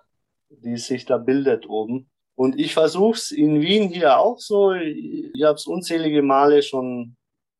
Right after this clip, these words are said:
zu Hause gemacht, äh, den Original-Kaffee, den bosnischen Kaffee oder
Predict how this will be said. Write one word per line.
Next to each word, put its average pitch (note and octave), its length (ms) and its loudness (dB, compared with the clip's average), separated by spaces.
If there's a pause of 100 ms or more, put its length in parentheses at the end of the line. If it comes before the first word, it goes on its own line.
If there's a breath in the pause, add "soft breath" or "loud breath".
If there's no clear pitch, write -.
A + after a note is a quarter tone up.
(140)
zu A#2+ 220 -4
Hause B2 320 4
gemacht, A#2 640 0
äh, C#3 180 0
den A#2 220 -4
Original-Kaffee, B2+ 1400 2
den A2 160 -10
bosnischen B2 540 -2
Kaffee C3 520 0
oder G#2+ 360 -4